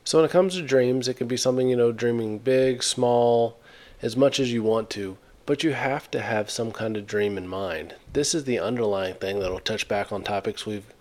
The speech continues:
covered in the previous weeks on Monday Motivation Minutes as far as, like, goals and different aspirations. But dream is defined as a cherished aspiration, ambition, or ideal. And basically from there, it's something that's gonna let you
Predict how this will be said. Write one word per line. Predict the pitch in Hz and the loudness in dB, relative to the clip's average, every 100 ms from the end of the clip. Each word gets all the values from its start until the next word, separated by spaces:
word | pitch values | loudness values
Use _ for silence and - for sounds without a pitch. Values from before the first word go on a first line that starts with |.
| - - _ | -20 -20 _
covered | - 135 127 | 0 4 4
in | 117 | 0
the | |
previous | 107 123 120 110 - | -2 0 0 -2 -2
weeks | 120 131 113 | -2 0 0
on | |
Monday | 101 98 | 0 -2
Motivation | 101 98 101 95 98 | -2 -2 -2 -2 -4
Minutes | 95 95 - | -6 -6 -6
as | 92 | -6
far | 98 92 | -4 -4
as, | 92 | -4
like, | 90 90 | -8 -4
goals | 104 104 101 98 - - - - - | -2 0 0 -4 -14 -18 -18 -18 -12
and | - | -2
different | 120 113 110 | 0 2 0
aspirations. | 101 92 - 87 98 95 90 90 87 - - - - - - - - - | -2 -4 -2 -2 0 -2 -4 -8 -10 -12 -14 -20 -20 -20 -20 -20 -18 0
But | 139 | 2
dream | 123 170 214 | 6 8 10
is | 208 | 8
defined | - - 127 127 | 2 4 6 6
as | 117 107 | 4 0
a | |
cherished | 101 120 127 139 - | -2 4 4 4 4
aspiration, | 123 120 127 113 101 - 107 | 4 2 4 4 4 2 -2
ambition, | 104 104 101 101 110 104 - - - | -2 -2 0 0 0 -4 -8 -16 -4
or | 110 | 0
ideal. | 98 95 95 87 85 - - - - - - - - - - | 0 0 -4 -4 -6 -10 -20 -20 -20 -20 -18 -20 -18 -18 -12
And | - | -2
basically | 120 156 - 180 | 4 4 4 0
from | 156 131 | 4 8
there, | 135 135 | 10 10
it's | - | 8
something | 131 135 | 2 2
that's | 120 | 0
gonna | - 113 | 2 2
let | 98 104 117 - | 2 0 0 -2
you | 120 110 104 | -2 -2 -4